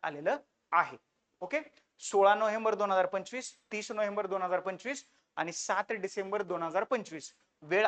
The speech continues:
आयोगाचीच अकरा ते बारा आणि फुल लेंथ पेपर असतील हे कॉम्प्रिहेन्सिव्ह, म्हणजे सगळे सब्जेक्ट. ओके, मॅथ्स, रिझनिंग असेल, त्याच्यानंतर तुमचं हिस्ट्री, पॉलिटी, जिओग्राफी, करंट अफेअर्स, हे जे सगळे आयोगाचे ठरलेले सब्जेक्ट आहेत,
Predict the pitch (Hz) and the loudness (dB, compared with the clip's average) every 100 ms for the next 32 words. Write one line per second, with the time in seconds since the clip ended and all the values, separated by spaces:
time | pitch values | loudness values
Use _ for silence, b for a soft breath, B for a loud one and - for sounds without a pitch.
0 | 202 180 196 214 214 233 - 196 190 185 | 6 4 6 4 2 -4 0 2 2 2
1 | 185 190 220 262 _ _ 170 185 185 254 | 6 6 6 -2 _ _ -4 -4 -2 -2
2 | 240 247 247 254 254 202 180 - 165 156 | 6 8 6 4 0 4 4 4 -4 2
3 | 202 202 190 175 151 156 175 - 233 214 | 2 2 0 -2 -8 -8 -6 -4 -2 0
4 | 220 214 165 156 - - _ _ _ - | 2 0 -2 -10 -10 -18 _ _ _ -10
5 | 185 214 180 170 - 196 185 180 180 185 | -4 0 4 4 2 -4 -4 -2 -4 -2
6 | 185 185 _ _ 151 160 165 165 170 170 | -6 -8 _ _ -12 -8 -6 -6 -6 -6
7 | 165 175 - 180 185 175 165 175 170 170 | -8 -10 -8 -6 -2 -2 -2 -2 0 0
8 | 170 175 175 _ _ _ 220 226 202 165 | 0 -4 -10 _ _ _ 2 2 4 2
9 | 147 - _ _ - 190 220 233 254 226 | 0 -10 _ _ -6 -2 -2 -2 -2 2
10 | 220 220 214 202 214 196 175 185 160 143 | 2 2 -2 -2 -2 -4 -8 -10 -10 -4
11 | 165 180 | -4 -4